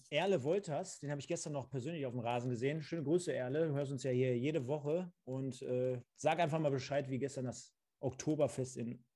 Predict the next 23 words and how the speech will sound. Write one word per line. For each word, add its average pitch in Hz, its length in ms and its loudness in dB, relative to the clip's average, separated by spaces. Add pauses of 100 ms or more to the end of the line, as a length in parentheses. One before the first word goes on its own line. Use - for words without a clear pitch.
(120)
Essen-Rüttenscheid 120 800 -4
für 113 140 -10
dich - 160 -12
gelaufen - 500 -14
ist. - 240 -20 (960)
Aber 151 420 6 (280)
das 131 100 0
Statement 180 300 4
von 147 240 -4
Mike, 160 360 0 (640)
ähm, 135 400 -2
ihr 131 100 -4
seht 147 180 -2
schon, 131 140 -2
da 123 120 -2
war 123 200 -4
einiges 127 400 -2
letzte 117 280 -6
Woche, 120 380 0
was 117 140 -4
hier 123 80 -2
kommentiert 113 420 0
wurde. 139 340 2